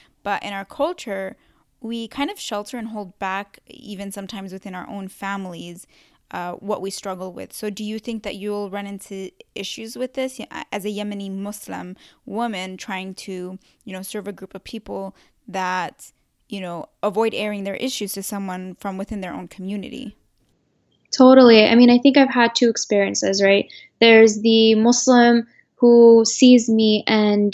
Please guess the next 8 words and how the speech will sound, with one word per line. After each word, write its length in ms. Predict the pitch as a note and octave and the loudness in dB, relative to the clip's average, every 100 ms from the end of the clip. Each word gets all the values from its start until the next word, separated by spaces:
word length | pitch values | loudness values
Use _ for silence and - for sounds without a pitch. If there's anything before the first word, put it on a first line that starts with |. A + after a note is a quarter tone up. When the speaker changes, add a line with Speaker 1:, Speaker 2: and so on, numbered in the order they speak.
| - | 0
Speaker 2:
is 400 | A3 G#3+ G#3 G#3 | 4 4 4 0
so 720 | - - A#3 A#3 A#3 A3+ G#3+ | 0 6 8 8 10 8 8
ecstatic 640 | G#3+ - - A3 A3+ A3+ G#3+ | 2 -2 2 4 4 2 0
and 140 | G#3 | -4
so 420 | G#3 - A3+ A3+ | -4 0 4 4
relieved, 800 | G#3+ G#3 A3 A#3 G#3+ - - - _ _ _ - | 4 2 4 4 4 0 -6 -18 _ _ _ 2
you 100 | A3 | 4
know? 320 | G#3+ G#3+ | 6 4